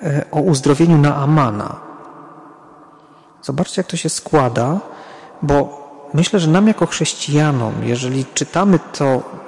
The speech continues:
czytanie o chrze-, o właśnie o Naamanie z drugiej Księgi Królewskiej, no, musi się to jakoś skojarzyć ze chrztem. Naaman, trędowaty,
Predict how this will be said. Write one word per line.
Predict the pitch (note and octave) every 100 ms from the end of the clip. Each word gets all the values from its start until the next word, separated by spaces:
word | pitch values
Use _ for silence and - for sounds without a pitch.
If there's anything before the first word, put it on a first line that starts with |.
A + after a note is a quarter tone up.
| D3
czytanie | - C3+ D3+ D#3+ D3
o | -
chrze-, | - - C#3+ -
o | C3+
właśnie | C3+ - C#3
o | C3+
Naamanie | C3 C3 C3+ B2+ A#2 B2 E3+ F3 -
z | C3+
drugiej | C3+ B2+
Księgi | A#2+ - B2 B2
Królewskiej, | - B2 G#2 - - C#3 G3+ A#3+ - - - - - - - - - - - _ _ _ _ _ _ _ _ -
no, | D#3+ -
musi | C#3 F#3+ B3 F3
się | C#3+
to | -
jakoś | C#3+ - D3
skojarzyć | - - D3+ D#3+ D#3+
ze | D3
chrztem. | - - E3 G#2+ - - - - - - - - - - - - _ _ _ _ _ _ _ _ _ -
Naaman, | D3+ G3 - C#3 A#2+ A2+ A2+
trędowaty, | - D#3 D#3 D3+ E3 D3+ -